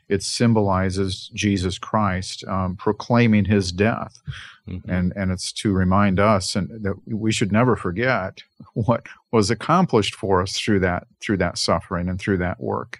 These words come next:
Speaker 1: uh, forgiveness, unconditional love, something that's, that, that now belongs to us eternally, and, and nothing can, can separate us from that.
Speaker 2: Right. And, and, and so with that said,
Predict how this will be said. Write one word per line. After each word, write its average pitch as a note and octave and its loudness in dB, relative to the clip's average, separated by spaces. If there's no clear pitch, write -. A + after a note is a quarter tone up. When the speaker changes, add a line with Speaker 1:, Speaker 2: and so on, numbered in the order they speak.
Speaker 1:
uh, G2 -2
forgiveness, G#2+ 0
unconditional B2+ 4
love, A#2 -2
something C3 -2
that's, G#2+ -2
that, G#2+ -8
that C3 -4
now A#2+ 2
belongs B2 4
to A2 2
us A#2+ 0
eternally, G#2 0
and, G2 0
and G2+ 0
nothing A#2+ -2
can, G2 -2
can F#2+ -2
separate F#2+ 2
us E2 0
from E2+ -6
that. E2 -6
Speaker 2:
Right. G#2+ 2
And, A#2+ -2
and, B2+ -4
and A2+ -4
so D3+ -2
with D3 -2
that C3+ -2
said, F#2 -2